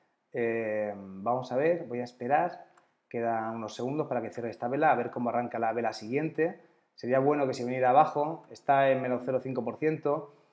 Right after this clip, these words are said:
Bueno, pues es una acción, pues, que está ahí. Tiene unas probabilidades interesantes de bajar, ¿vale? Netflix está tocando el V wap también. Eh, no tiene mala pinta.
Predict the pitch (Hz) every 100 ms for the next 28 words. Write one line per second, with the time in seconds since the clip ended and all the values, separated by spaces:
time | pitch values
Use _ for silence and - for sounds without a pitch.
0 | _ _ - 151 165 165 165 - 120 110
1 | 110 123 135 143 139 135 135 131 120 -
2 | 135 139 139 143 131 117 107 107 101 _
3 | _ _ - 104 101 - 110 107 - _
4 | 117 110 117 107 110 110 107 107 104 104
5 | 107 104 95 107 98 101 131 151 _ _
6 | _ _ - 131 127 147 151 147 120 -
7 | 131 131 131 127 120 131 131 127 - 120
8 | 135 151 151 147 - 110 107 107 120 120
9 | 117 113 110 135 139 147 156